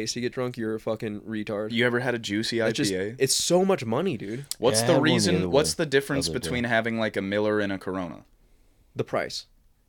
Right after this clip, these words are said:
Speaker 1: The price and the taste.
Speaker 2: You, exactly. The price and the taste. You get what you pay for. I objectively enjoy Coronas so much more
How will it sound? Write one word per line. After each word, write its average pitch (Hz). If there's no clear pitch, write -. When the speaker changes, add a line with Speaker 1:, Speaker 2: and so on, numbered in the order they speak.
Speaker 1:
The 117
price 113
and 104
the 95
taste. -
Speaker 2:
You, 101
exactly. 104
The 82
price 101
and 110
the 98
taste. 110
You 87
get 98
what 92
you 92
pay 95
for. -
I 113
objectively 92
enjoy 95
Coronas 92
so -
much 107
more 85